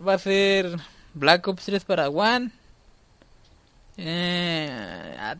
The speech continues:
tal vez pronto, si ahorro, en Mad Max. Mm, y como pues me va a gustar el juego, pues voy a estar subiendo.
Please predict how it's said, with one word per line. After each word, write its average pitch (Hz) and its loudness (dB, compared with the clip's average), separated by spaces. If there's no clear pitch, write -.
tal 226 8
vez 240 6
pronto, 220 -2
si 185 -2
ahorro, 214 4
en 156 -8
Mad 170 0
Max. 208 0
Mm, 175 -8
y 156 -10
como 165 -4
pues 160 -4
me 156 -4
va 160 0
a 185 0
gustar 196 -4
el 196 -2
juego, 202 0
pues 156 -12
voy 156 0
a 170 4
estar 160 -4
subiendo. 156 -10